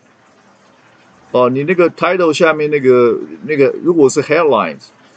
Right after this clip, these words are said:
下面第一段你写什么，我大概就知道这个记者他想搞什么鬼了。因为毕竟我是，我，我，我在美国念的是新闻，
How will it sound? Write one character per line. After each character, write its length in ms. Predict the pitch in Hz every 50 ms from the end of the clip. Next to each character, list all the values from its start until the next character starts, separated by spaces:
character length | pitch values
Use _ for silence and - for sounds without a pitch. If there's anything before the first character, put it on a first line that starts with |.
| _ - - _ _
下 320 | - - - 190 175 160
面 220 | 165 175 165 151 131
第 120 | 135 160 160
一 40 | 160
段 200 | 165 160 147 131
你 80 | 117
写 200 | 104 - 113 117
什 140 | 131 - 127
么， 140 | 104 98 92
我 80 | 90 -
大 160 | - 156 147
概 100 | 147 151
就 160 | 143 151 147
知 180 | 123 131 135 139
道 380 | 147 139 127 120 104 76 - - _ _ _ _ _ _ _ _ _ _ _ _ _ _ _ _ _ - - -
这 180 | - - 165 147
个 280 | 127 143 135 127 131
记 340 | 131 - - - 196 180 139
者 340 | 110 - 117 98 90 82 - -
他 140 | - - 135
想 340 | 135 - - - 95 85 80 - _ _
搞 220 | - 90 - 127
什 120 | - 120 95
么 120 | 98 101
鬼 240 | - 104 92 76 69
了。 240 | 64 58 - - - _ _ _ _ _ _ _ _ _ _ _ - _ _ _ _ _ _ _ _ _ _ _ _ -
因 100 | 139 156
为 120 | 160 156
毕 160 | - 156 160
竟 220 | 151 139 156 147 120
我 140 | 104 98 101
是， 420 | - 135 135 131 123 120 110 - - - _ _ _ - _ _ _ _ _ _
我， 120 | 98 101
我， 300 | 80 78 92 95 95 95 -
我 100 | 101 104
在 160 | 95 143 143
美 160 | 123 117 104
国 200 | 87 98 101 107
念 200 | 117 131 131 120
的 120 | 117 107 104
是 180 | 101 117 110
新 260 | - - 131 127 131
闻， 320 | 123 101 90 87 90 90